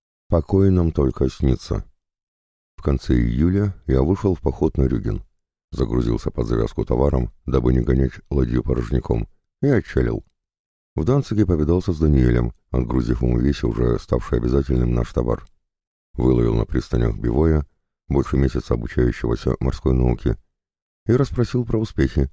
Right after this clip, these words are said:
заодно и уточнил время возвращения домой. Сколько можно обучаться за казенный счет? А в ночь на Перунов день мы стояли в море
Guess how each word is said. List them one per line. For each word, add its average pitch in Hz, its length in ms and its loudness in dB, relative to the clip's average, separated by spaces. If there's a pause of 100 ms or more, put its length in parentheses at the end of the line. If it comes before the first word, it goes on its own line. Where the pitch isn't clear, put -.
(340)
заодно 62 400 2
и 62 40 4
уточнил 71 520 0 (100)
время 65 300 2
возвращения 60 580 0
домой. 60 340 0 (680)
Сколько 95 400 0
можно 65 320 2
обучаться 64 560 -2
за 60 140 -2
казенный 64 420 2
счет? - 300 -4 (800)
А 65 100 0
в 65 80 2
ночь 64 240 2
на 60 80 0
Перунов 58 400 0
день 87 260 2 (420)
мы 104 140 2
стояли 110 320 4
в 101 100 2
море 69 380 4